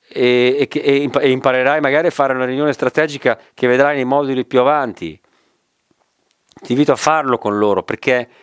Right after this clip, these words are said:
vedrai il cambio di marcia che ci sarà nella tua azienda, tra i tuoi collaboratori. Beh, per poter comunque andare verso lo scopo costantemente ci vuole tanta di questa. E la motivazione non la si può avere solo nelle cose che ci piacciono.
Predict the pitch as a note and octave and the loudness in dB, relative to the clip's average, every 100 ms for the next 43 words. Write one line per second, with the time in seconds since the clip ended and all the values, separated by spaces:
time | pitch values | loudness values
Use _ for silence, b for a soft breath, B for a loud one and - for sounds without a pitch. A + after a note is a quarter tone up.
0 | b _ A2+ C3+ D3+ A2 F#2+ - D3+ D#3+ | b _ 0 2 2 2 -2 -2 -4 -2
1 | D3 C3 C3 A#2 - D#2+ - _ - G#2 | -2 0 -2 -2 -6 -8 -8 _ -10 -4
2 | A2+ A#2+ A#2 A#2+ A#2 - G2+ E2+ F#2+ E2 | -2 0 0 0 -2 0 0 0 -2 -2
3 | D2+ C#2+ _ _ - G2+ G2 A#2 - G#2+ | -8 -14 _ _ -4 -4 0 0 0 0
4 | G2 F#2+ F#2+ E2 D2+ - b b b b | -2 -4 -6 -6 -8 -18 b b b b
5 | b b b b b - E3+ - - _ | b b b b b 0 0 -2 -16 _
6 | C#3 - E3 G#3+ G#3+ - E3+ G3 - F#2 | -4 -2 0 2 0 0 0 0 0 -2
7 | F2 _ _ A2+ A2+ D#3+ D3 D#3+ E3 D3 | -2 _ _ -4 0 2 4 2 2 -2
8 | A#2+ - D3+ C3 B2 A#2+ A#2+ C3 C#3 D3 | 0 0 0 -2 -2 -4 -2 -2 -2 -4
9 | E3+ - A#2 A2+ - C3+ C#3+ C#3+ - F2 | -6 0 0 0 -2 -4 -4 -8 -4 -4
10 | - F2 - _ _ _ _ - B2+ D3 | -4 -12 -16 _ _ _ _ 0 0 2
11 | D3 D#3 D3 - C3+ F2+ F2+ G#2+ - _ | -2 0 -2 0 0 0 -4 -8 -14 _
12 | _ _ _ _ _ _ _ _ _ - | _ _ _ _ _ _ _ _ _ -4
13 | A#2 C3+ C#3 D3+ E3 F3 B2 A#2+ G#2+ - | 2 2 0 -2 2 2 4 2 2 0
14 | B2 A2 G#2+ G2+ A2+ G2 G2+ F#2 G2+ F2 | 0 0 0 0 -2 -2 -6 -6 -2 -2
15 | - - D#2 | -4 -14 -18